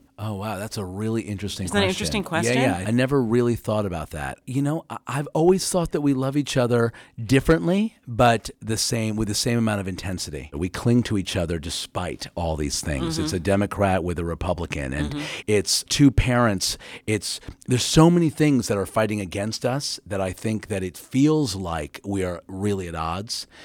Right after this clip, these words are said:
Speaker 1: but I think there's an enormous amount of love there. But he's gotta love me more. He's got to. I mean, who wouldn't? <laughs> He's just lucky to have me. By the way, a lot of people <laughs> don't feel that way. I mean, I, I ran doing press for the show. A lot of people are like, "Why is James so unlikable?"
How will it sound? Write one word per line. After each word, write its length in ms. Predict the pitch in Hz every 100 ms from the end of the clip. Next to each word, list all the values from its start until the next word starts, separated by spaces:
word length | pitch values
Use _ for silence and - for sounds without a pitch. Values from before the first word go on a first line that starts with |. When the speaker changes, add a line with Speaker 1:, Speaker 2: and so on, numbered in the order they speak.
| - -
Speaker 1:
but 140 | - 95
I 100 | 107
think 200 | 113 117
there's 140 | 104
an 60 | 101
enormous 600 | 95 95 101 101 104 -
amount 160 | 85 78
of 80 |
love 260 | 73 78 71
there. 320 | 76 73 73 - - - -
But 120 | 104
he's 140 | 113
gotta 220 | - 113
love 240 | 101 90 -
me 100 | 78
more. 240 | 71 71
He's 160 | 69 73
got 260 | - 82 82
to. 120 | 76
I 20 |
mean, 120 | 73
who 100 | 76
wouldn't? 420 | 90 87 73 - - _ _
<laughs> 160 | - - 508 - 539 - 539 - 539 - - - - 539 - -
He's 260 | 135 196 -
just 140 | 165
lucky 220 | 139 135 135
to 60 |
have 200 | 110 104
me. 140 | 101 98 - -
By 140 | - 220
the 100 | 196
way, 140 | 156
a 60 | 120
lot 180 | 127 175
of 80 |
people 380 | 135 - 135 -
<laughs> 120 | 135
don't 80 | -
feel 200 | 127 135
that 160 | 123 104
way. 140 | 90
I 100 | 85
mean, 100 | 110
I, 120 | 113 151 -
I 80 |
ran 240 | 147 175 151 - - -
doing 280 | - 143 151
press 360 | 131 139 135 131
for 140 | -
the 80 | 113
show. 420 | 104 151 143 113 - -
A 60 | -
lot 180 | 127 175
of 60 |
people 200 | 170 160 135
are 40 |
like, 180 | 123 113
"Why 300 | 113 147 240
is 220 | 233 143
James 380 | 147 175 190 156
so 160 | -
unlikable?" 680 | 175 180 127 143 - 104 67